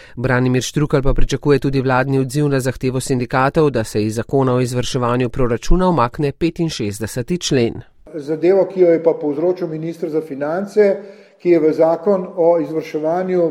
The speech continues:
Speaker 2: proračuna Republike Slovenije prvič v tridesetih letih zapisal, da prihodnje leto ne bo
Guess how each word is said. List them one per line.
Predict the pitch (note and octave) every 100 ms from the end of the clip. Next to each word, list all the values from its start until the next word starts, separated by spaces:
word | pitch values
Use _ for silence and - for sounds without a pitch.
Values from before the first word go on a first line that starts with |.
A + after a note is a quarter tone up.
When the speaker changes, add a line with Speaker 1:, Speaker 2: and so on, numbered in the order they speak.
| E3+
Speaker 2:
proračuna | F3 F3 F3 F3 F3+ E3+
Republike | D#3 E3 D#3 E3 D#3
Slovenije | - D3 D3 D3+ E3+ G3+ G#3 G3+ - - _ -
prvič | A3 A#3+ G3+ F#3 E3+
v | F3
tridesetih | F#3 F#3+ F#3 F3+ D#3 C#3+ -
letih | D#3+ F3+ G#3 G#3 G#3 - _ _ C#3
zapisal, | B2+ D3+ - G3 G#3 G#3 G3+ G3 - D3
da | D#3+ F3+
prihodnje | E3 D3 F3 F#3+ G3 F3+
leto | D3 E3 F3+ F#3+ F#3+ F#3 - - -
ne | D3+ F#3 A3
bo | E3 E3 G3+ E3+ - -